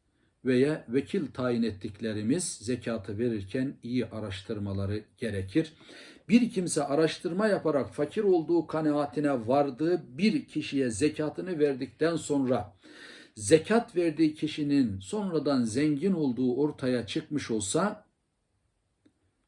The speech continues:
onun zekatı geçerlidir. Niye? Çünkü araştırdı, araştırma yaptı, sordu. Bir takım sebepler ve nedenlerle onun fakir olduğu kanaatine vardı ve ona zekatını verdi. Ama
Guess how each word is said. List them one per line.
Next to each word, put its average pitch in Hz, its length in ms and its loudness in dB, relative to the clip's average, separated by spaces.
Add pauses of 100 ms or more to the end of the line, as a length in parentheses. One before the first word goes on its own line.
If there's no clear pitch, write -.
(120)
onun 147 260 2
zekatı 127 720 -2 (120)
geçerlidir. 101 680 -4
Niye? 190 260 0
Çünkü 208 460 0 (480)
araştırdı, 131 960 0 (400)
araştırma 139 720 0
yaptı, 110 460 -2
sordu. 139 840 2 (320)
Bir 185 220 2
takım 135 340 -2
sebepler 147 720 0
ve 131 160 2
nedenlerle 139 1040 2 (460)
onun 175 300 2
fakir 160 380 0
olduğu 135 420 0
kanaatine 123 720 0
vardı 156 400 0
ve 151 60 2
ona 175 300 -2
zekatını 120 640 0
verdi. 95 320 -4
Ama 190 360 -2